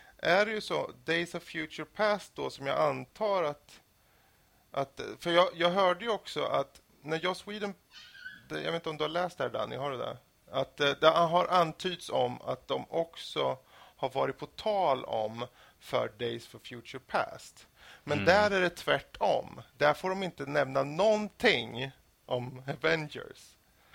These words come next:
Speaker 2: Ja, jag vet. Det, det är lite småfjompigt här. Varför kan de inte bara göra en agreement, liksom, att ni får nämna det, vi får nämna det här, vi båda
Speaker 1: Tänk vad
Speaker 2: tjänar
Speaker 1: coolt det
Speaker 2: på
Speaker 1: skulle vara
Speaker 2: det.
Speaker 1: med en crossover där.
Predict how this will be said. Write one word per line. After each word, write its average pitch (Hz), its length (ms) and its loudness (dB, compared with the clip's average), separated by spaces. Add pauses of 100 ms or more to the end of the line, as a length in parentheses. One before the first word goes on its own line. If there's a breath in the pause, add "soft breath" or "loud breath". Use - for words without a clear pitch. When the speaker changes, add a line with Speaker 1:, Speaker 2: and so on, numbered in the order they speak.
(340 loud breath)
Speaker 2:
Ja, 123 160 8
jag 113 120 12
vet. 101 360 8
Det, 101 240 12
det 107 100 8
är 110 80 10
lite 107 220 4
småfjompigt 104 720 0
här. 110 100 12
Varför 113 200 10
kan 151 140 12
de 143 40 8
inte 127 120 4
bara 135 80 10
göra 127 160 12
en 123 140 6
agreement, 131 600 6
liksom, 117 240 8
att - 140 4 (200 loud breath)
ni 131 160 8
får 131 120 8
nämna 113 280 10
det, 135 340 12 (220 loud breath)
vi 123 140 10
får 120 120 4
nämna 104 300 8
det 101 60 8
här, 110 400 12
vi 117 140 2
båda 110 180 0
Speaker 1:
Tänk - 100 6
vad 160 120 12
Speaker 2:
tjänar 131 340 12
Speaker 1:
coolt - 20 0
det 135 60 -2
Speaker 2:
på 120 60 2
Speaker 1:
skulle 98 140 6
vara 92 100 8
Speaker 2:
det. 87 60 8
Speaker 1:
med 123 80 0
en 123 40 -4
crossover 117 640 -4
där. 135 180 0